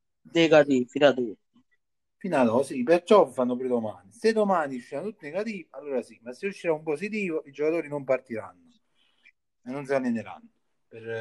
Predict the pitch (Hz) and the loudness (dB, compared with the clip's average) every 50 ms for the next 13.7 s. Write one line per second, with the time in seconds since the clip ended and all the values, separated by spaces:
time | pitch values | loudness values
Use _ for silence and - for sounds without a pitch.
0 | 113 113 113 113 113 120 123 127 127 123 123 120 117 117 117 113 107 113 107 - | -6 -6 -6 -6 -6 -6 -6 -4 -2 -2 -2 -2 -2 -4 -6 -8 -8 -8 -10 -10
1 | - 101 98 95 90 80 - _ _ _ _ _ _ _ - _ _ _ _ _ | -12 -12 -12 -10 -12 -12 -16 _ _ _ _ _ _ _ -20 _ _ _ _ _
2 | _ - 165 180 180 190 180 190 196 202 214 214 214 - 262 247 202 196 196 190 | _ 0 2 4 6 6 8 8 10 10 10 10 8 6 6 8 8 8 8 8
3 | - - - - 190 185 185 185 202 185 - - - - - 170 180 180 208 214 | 6 2 2 6 6 6 8 10 8 8 6 2 -8 -4 0 0 4 6 8 8
4 | 220 214 220 208 202 180 185 190 185 180 180 175 170 170 170 165 - - - _ | 6 6 6 6 6 8 8 8 8 10 8 8 8 6 4 4 0 -4 -14 _
5 | _ _ - 160 185 196 190 185 185 180 180 175 170 165 165 165 165 165 160 156 | _ _ 4 6 8 8 8 8 8 8 10 10 10 10 10 10 10 10 8 8
6 | 151 - _ _ _ _ _ _ _ - - - _ _ _ _ _ _ _ _ | 4 0 _ _ _ _ _ _ _ -20 -20 -20 _ _ _ _ _ _ _ _
7 | _ _ _ _ 160 175 185 190 190 190 180 185 180 180 170 160 170 156 175 170 | _ _ _ _ 8 8 10 10 10 10 10 10 10 10 10 8 8 10 10 10
8 | 170 165 160 147 147 156 147 - 165 170 165 - - 196 190 185 175 175 160 160 | 12 10 10 8 6 4 6 6 6 6 6 6 8 8 8 8 8 6 8 8
9 | 170 180 180 175 180 170 165 170 170 165 165 160 160 151 143 135 135 135 139 - | 8 8 8 6 4 6 8 8 10 12 12 12 12 10 10 8 8 6 4 0
10 | _ _ _ _ _ _ - - 151 143 160 160 160 160 160 160 160 160 160 165 | _ _ _ _ _ _ -2 0 4 6 8 8 10 10 10 10 10 8 8 8
11 | 180 180 180 175 180 - 156 156 165 160 165 165 170 165 - - - - 165 160 | 8 8 8 8 6 2 2 6 8 8 10 10 8 8 4 0 2 4 4 4
12 | 160 - 170 147 - 165 165 165 160 160 160 156 180 185 190 190 180 - - - | 4 2 0 4 8 10 10 10 8 8 6 8 8 8 10 8 8 6 2 -2
13 | - 151 165 143 143 156 156 160 156 147 131 - - - | -6 -6 -6 2 4 6 6 6 4 2 0 -4 -10 -14